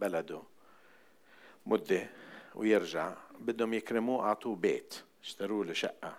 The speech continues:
صغيرة، وعشانه مش أردني سجلوها باسم واحد تاني. سافر،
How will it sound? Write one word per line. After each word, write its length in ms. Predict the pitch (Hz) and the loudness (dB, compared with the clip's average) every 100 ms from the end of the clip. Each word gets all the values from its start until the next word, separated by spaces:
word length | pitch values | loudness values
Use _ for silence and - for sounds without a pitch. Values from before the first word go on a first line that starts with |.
| - | -12
صغيرة، 500 | 85 80 90 71 67 - _ _ _ - - - - - - | -10 -4 -2 -2 -4 -14 _ _ _ -20 -20 -20 -20 0 6
وعشانه 460 | 110 165 160 147 | 6 8 6 6
مش 280 | 139 135 - | 4 2 2
أردني 480 | 131 101 98 95 107 | 2 2 -2 -2 0
سجلوها 600 | - 104 104 117 113 110 | 0 2 4 4 4 2
باسم 420 | 85 95 110 101 | 4 2 2 2
واحد 280 | 98 - 92 | -2 -2 -6
تاني. 440 | - 87 73 71 - _ _ _ _ _ _ _ _ _ - _ _ _ _ _ _ - - - - | -8 -8 -8 -10 -20 _ _ _ _ _ _ _ _ _ -20 _ _ _ _ _ _ -20 -20 -20 -6
سافر، 640 | - 165 143 127 - - | 4 6 6 4 2 0